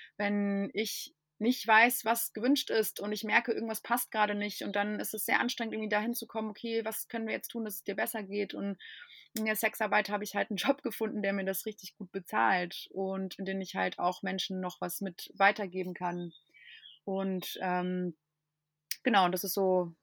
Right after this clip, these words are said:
einer der Gründe, warum ich den Job so gerne mag. Ähm, voll. Und dann, äh, kommen da halt noch so andere Sachen zu, wie, also wir sind noch nicht fertig mit der Liste zum, äh, was braucht man alles an Skills? Ähm,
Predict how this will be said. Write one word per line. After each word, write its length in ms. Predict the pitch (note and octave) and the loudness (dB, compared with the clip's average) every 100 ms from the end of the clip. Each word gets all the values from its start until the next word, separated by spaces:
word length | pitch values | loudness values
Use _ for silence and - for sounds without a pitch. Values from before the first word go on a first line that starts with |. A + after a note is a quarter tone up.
| - | 8
einer 180 | F#3+ F#3+ | 8 10
der 80 | F3+ | 6
Gründe, 220 | G3+ G3 | 2 2
warum 180 | F3 F#3 | 2 0
ich 60 | - | -2
den 100 | F#3 | 0
Job 200 | F#3 - | 0 0
so 80 | F3+ | 0
gerne 380 | F3 F3 F3 - F#3+ | 0 0 -4 -6 2
mag. 320 | F3+ F3+ - _ _ _ _ _ - - - - - _ _ _ - | 4 4 0 _ _ _ _ _ -20 -18 -20 -20 -20 _ _ _ 0
Ähm, 1000 | A3 G#3+ G#3+ G#3+ G#3+ G#3+ G#3+ G#3+ G#3 F#3+ _ _ _ _ _ _ _ - - - | 4 6 4 4 4 4 4 4 2 -2 _ _ _ _ _ _ _ -8 -2 10
voll. 220 | C4 G3+ | 12 12
Und 100 | A3 | 10
dann, 240 | A3+ A#3+ A3+ | 8 8 8
äh, 220 | A3+ A3+ | 6 6
kommen 200 | C4 C4+ | 8 8
da 100 | B3 | 8
halt 120 | A#3 | 6
noch 100 | A3+ A#3 | 4 2
so 100 | - | 2
andere 220 | A#3+ A3+ | 4 4
Sachen 240 | G#3+ A3 | 2 0
zu, 380 | - A3+ A3 G3+ | -2 0 0 -2
wie, 240 | G3+ G#3 F#3 | -2 0 0
also 140 | G3 | 0
wir 60 | G#3 | -2
sind 100 | A3 | -2
noch 80 | |
nicht 140 | G#3+ A3 | 0 4
fertig 220 | A#3 A#3+ | 2 2
mit 120 | G#3+ | -2
der 80 | G#3 | 2
Liste 540 | A3 B3 - A3 G#3+ - | 2 0 0 0 0 -2
zum, 500 | G#3 G3+ G3+ G3+ - | -2 0 0 -2 -2
äh, 460 | G3 F#3+ F#3+ F#3+ F#3+ - - - - - - | 0 2 0 -2 -4 -12 -20 -20 -20 -20 4
was 200 | - A3 | 8 8
braucht 260 | - G#3+ - | 8 8 8
man 120 | F#3+ | 4
alles 340 | G3 B3 - | 6 4 2
an 260 | - F#3+ G3 | 4 4 2
Skills? 580 | - A3 A3 B3+ - - | 0 4 6 6 2 -2
Ähm, 560 | G3+ G#3 G3+ G3+ G3+ | 4 6 6 4 0